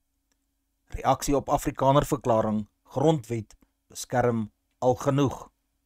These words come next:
Die voorblad van die Burger. Presidentsie reageer op verklaring, Afrikanerpakt nie nodig, sê C R man. Die voorblad van die Volksblad.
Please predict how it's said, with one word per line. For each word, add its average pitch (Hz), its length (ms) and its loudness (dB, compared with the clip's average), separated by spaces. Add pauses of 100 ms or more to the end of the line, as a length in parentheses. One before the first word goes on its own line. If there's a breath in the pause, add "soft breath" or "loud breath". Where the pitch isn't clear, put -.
(1160)
Die - 80 -20
voorblad 127 380 2
van - 80 -6
die 127 80 -2
Burger. 117 420 2 (800)
Presidentsie 131 580 -4
reageer 131 440 2
op 127 120 -8
verklaring, 113 640 0 (320)
Afrikanerpakt 131 1000 -2 (220)
nie 151 180 -2
nodig, 120 520 0 (400)
sê - 220 -14
C - 320 -6
R 113 240 -2
man. 120 320 4 (460)
Die 85 100 -14
voorblad 123 400 0
van 135 100 -6
die 120 80 -4
Volksblad. 123 600 -2